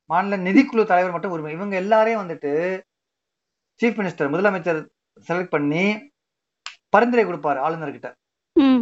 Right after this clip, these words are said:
Speaker 1: அப்புறம் ஆளுநர் நியமிப்பாரு.
Speaker 2: ம்.
Speaker 1: இது வந்து, ஆ, இரண்டாவது.
Speaker 2: ம்.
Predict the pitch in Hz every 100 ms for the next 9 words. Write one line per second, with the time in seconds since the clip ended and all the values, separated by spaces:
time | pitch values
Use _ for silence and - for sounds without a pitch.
0 | 226 - - 208 214 214 185 185 - 123
1 | - _ _ _ _ _ _ 277 277 262
2 | - _ 160 185 175 214 180 156 151 147
3 | 143 139 135 131 127 135 139 156 143 156
4 | 156 127 123 - _ _ _ _ 294 269